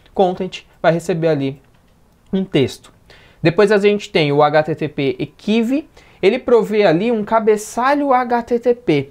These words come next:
Então você vai falar qual que é o tipo desse, dessa meta tag, tá bom? E aí sim você vai colocar o valor desse tipo dentro de content. Temos também o atributo name,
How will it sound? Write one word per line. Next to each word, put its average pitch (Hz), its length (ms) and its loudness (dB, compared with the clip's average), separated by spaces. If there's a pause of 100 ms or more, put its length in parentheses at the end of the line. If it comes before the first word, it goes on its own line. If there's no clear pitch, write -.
(120)
Então 214 160 0
você 240 280 2
vai 240 140 0
falar 233 340 2
qual 262 180 -2
que - 80 -6
é 320 60 0
o - 40 -6
tipo 165 540 -4 (220)
desse, 180 840 0
dessa 170 380 -4
meta 190 320 -4
tag, 110 500 -2 (160)
tá 113 80 -10
bom? 156 260 0 (340)
E 139 80 2
aí 143 160 0
sim 180 180 -6
você 170 200 -4
vai 156 100 0
colocar 160 300 0
o 160 100 2
valor 147 360 2
desse 156 280 -6
tipo 156 300 -8
dentro 147 280 -8
de 202 100 -10
content. 117 520 -12 (500)
Temos 208 280 2
também 165 520 -2 (200)
o 156 120 2
atributo 160 560 -2
name, 208 640 0